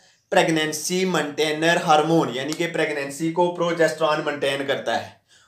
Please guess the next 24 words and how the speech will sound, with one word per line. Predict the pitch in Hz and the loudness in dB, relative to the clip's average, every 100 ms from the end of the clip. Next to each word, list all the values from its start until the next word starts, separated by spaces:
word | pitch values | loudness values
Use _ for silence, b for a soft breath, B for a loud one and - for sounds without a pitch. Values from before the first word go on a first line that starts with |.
| b | b
और | 170 160 | 0 0
वो | 160 180 | 4 4
तभी | 180 175 185 | 4 2 2
produce | 180 180 175 180 180 | 0 0 4 4 4
होता | 170 175 175 | 0 2 2
है | 175 180 180 | 4 4 2
if | 180 - - | -2 -4 0
fertilization | 147 143 160 151 151 147 139 | 0 2 0 0 -2 -8 -6
takes | 131 117 - | -4 -6 -8
place। | 127 139 | -6 -6
अगर | 143 | -6
fertilization | - 135 156 151 156 151 170 | -4 -4 -2 -4 -4 -6 -4
नहीं | 180 185 | 0 0
होती | 180 190 220 B B B | 0 -2 -4 B B B
तो | 170 | -2
कार्पस | 170 151 160 156 | 2 2 2 -4
luteum | 143 135 151 | -4 -6 -4
mature | 143 127 143 143 | -4 -2 0 0
नहीं | 143 156 | 0 -2
होता, | 151 160 170 | 0 2 2
नहीं | 139 135 | 0 -6
produce | 127 123 120 113 | -4 -4 -4 -6
कर | 117 | -8
सकता। | 107 - - | -8 -12 -20